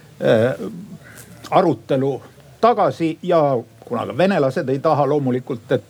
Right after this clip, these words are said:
nende siseteemasid arutataks, siis, e, siin leitakse väga, e, väga kiiresti üksmeel. Aga jah, kui Hiina suhted läänega paranevad või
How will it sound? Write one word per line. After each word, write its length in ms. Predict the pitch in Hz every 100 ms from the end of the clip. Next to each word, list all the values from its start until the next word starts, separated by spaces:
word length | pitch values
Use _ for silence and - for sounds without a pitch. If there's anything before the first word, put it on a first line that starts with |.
| 139
nende 320 | 123 120 117
siseteemasid 720 | 107 147 123 143 123 120 135 143
arutataks, 680 | 120 104 - 120 113 -
siis, 220 | - 110 - - -
e, 920 | 107 - - - - - 120 107 101
siin 380 | - 127 113 101 - -
leitakse 600 | 131 113 107 - 110 104 - 143
väga, 280 | 120 120 101 101 - - - - -
e, 120 | 113 107 110
väga 220 | 147 135 120
kiiresti 640 | 143 127 104 - - 101 98 -
üksmeel. 420 | 139 - - 107 - - -
Aga 180 | - 170
jah, 160 | 208 233 - _ - - _ - - -
kui 640 | 180 233 208 160 120 127 - _ - - - - - - - - - - -
Hiina 300 | 196 247 233
suhted 420 | 175 208 - 175 160
läänega 360 | 190 180 170 165
paranevad 480 | 175 170 156 156 147 - - - - - - - - - - - -
või 300 | 120 180